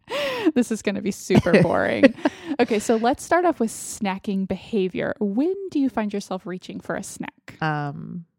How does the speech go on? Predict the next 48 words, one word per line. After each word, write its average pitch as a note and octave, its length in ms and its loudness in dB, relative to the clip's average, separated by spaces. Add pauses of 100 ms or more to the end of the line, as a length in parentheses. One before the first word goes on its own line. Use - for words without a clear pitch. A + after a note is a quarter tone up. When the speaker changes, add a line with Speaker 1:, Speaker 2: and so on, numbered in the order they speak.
(440)
Speaker 2:
I F#3 40 -4
could - 160 -4
kinda F#3 240 4
always C#3+ 440 0
snack. F3 520 -2
I F3 100 6
laughed D#3+ 320 4
out D#3 140 2
loud D3 200 0
when D#3 140 0
I D3 40 -2
read D3 160 -2
this D3 180 2
question. E3 520 -2 (880)
I - 80 6
really, A3+ 480 6 (400)
I F#3+ 120 10
just, A#3 280 0 (260)
I, F3+ 160 2
my G3+ 240 4
preferred F3 640 4
method D#3 460 0
of C#3 160 -2
eating C#3 480 -4
is C#3+ 140 0
snack C#3 480 -6
over C3+ 260 0
meal C#3+ 420 -6
Speaker 1:
Oh, A3 280 0
Speaker 2:
for F#3+ 80 8
the G3+ 100 8
most D#3+ 180 6
Speaker 1:
okay. F3 80 -4
Speaker 2:
part. B2 280 0
I A#3 60 6
like, D4+ 180 4
Speaker 1:
Gotcha. F#4+ 140 2
Speaker 2:
like, - 100 -6
one E3+ 420 2
solid G#3 400 -2
meal G#3+ 220 -4
a A3 100 -2
day, C4 180 2
I C#4+ 120 2
Speaker 1:
Okay. G#3+ 100 -2
Speaker 2:
feel A3+ 140 -2
like. A3+ 340 -6
Speaker 1:
Like G#3 140 0